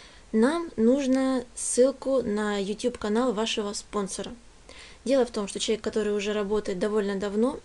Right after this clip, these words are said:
все необходимое видео у него на канале уже есть. Это маркетинг, это видео, ну, если кому необходимо, что такое маркетинг, э, сетевой маркетинг,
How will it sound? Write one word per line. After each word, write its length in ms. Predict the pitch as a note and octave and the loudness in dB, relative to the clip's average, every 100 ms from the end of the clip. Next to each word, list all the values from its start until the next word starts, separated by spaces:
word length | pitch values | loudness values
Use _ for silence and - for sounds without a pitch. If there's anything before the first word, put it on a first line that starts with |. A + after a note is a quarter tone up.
| - | -16
все 280 | - - B3 | -10 0 4
необходимое 760 | A#3 G#3 - G3+ A3 G#3+ G3+ | 4 2 -4 0 2 2 0
видео 360 | G3 A3+ G3 G3 G3+ | -2 -4 -2 -4 -2
у 40 | |
него 240 | G#3 G#3 | -2 0
на 120 | G#3 G3 | -2 -2
канале 420 | G#3 G#3 G3 G3 | -4 -2 -2 -4
уже 220 | G3 G3 | 0 -2
есть. 380 | F#3 B3 E4 - | 0 -4 -4 -2
Это 420 | A3+ A3 G#3 F#3+ - - - - | -2 -2 -6 -8 -10 -18 -20 -4
маркетинг, 800 | G#3+ G#3+ A3 C4 D4 D4 C#4+ C4 A3+ | -2 -2 -4 -4 -2 -2 -4 -4 -4
это 760 | A3 G#3 G3+ G3 G3 F#3+ F#3+ F#3 F#3 | -2 -4 -4 -4 -4 -4 -6 -8 -4
видео, 640 | G#3+ G#3+ G#3 G3+ G3 F#3+ | -2 0 0 0 0 -2
ну, 360 | G3 A3 G3 F#3 - - | 0 0 0 -4 -10 -6
если 300 | G3 F#3+ G#3 | -4 -2 -2
кому 260 | A3 G#3+ | 0 0
необходимо, 720 | G#3 G3 - A3 F#3+ G#3+ G3+ | 0 -2 -4 -6 0 0 0
что 160 | F#3+ G#3 | -2 -4
такое 300 | G#3+ G#3 G3+ | -4 -4 -2
маркетинг, 760 | G3 G3 - C4 C4+ C4 A#3+ - | -2 -4 -4 -4 0 -2 -2 -8
э, 180 | G3+ G3 | -8 -6
сетевой 300 | - - G#3 | -6 -4 0
маркетинг, 640 | G#3 G#3 - G#3 G3 F#3+ | 0 -2 -2 -2 -2 -6